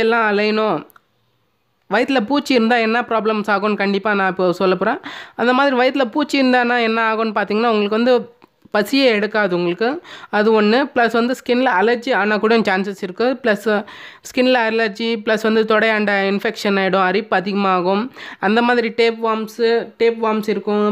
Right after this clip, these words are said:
பின் வார்ம்ஸ் இருக்கும், த்ரெட் வார்ம்ஸ் இருக்கும், அது சார்ந்த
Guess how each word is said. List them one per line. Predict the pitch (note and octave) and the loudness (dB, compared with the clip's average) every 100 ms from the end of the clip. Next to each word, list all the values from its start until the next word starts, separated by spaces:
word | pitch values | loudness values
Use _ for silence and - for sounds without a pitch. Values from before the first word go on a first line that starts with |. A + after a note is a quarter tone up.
| G#3 | 0
பின் | G#3+ A3 | -2 0
வார்ம்ஸ் | A#3 A3 G#3 G3 | -2 -2 -2 -4
இருக்கும், | F#3+ G3+ G3+ G3+ | -2 -4 -2 -2
த்ரெட் | G3+ G3+ | -4 -4
வார்ம்ஸ் | B3 A#3 G#3 G#3 | -4 -4 -6 -8
இருக்கும், | F#3+ G3+ G3+ G#3+ - - _ - | -6 -4 -4 -8 -20 -20 _ -4
அது | A3 G#3+ | -2 -2
சார்ந்த | A#3+ B3+ | -2 0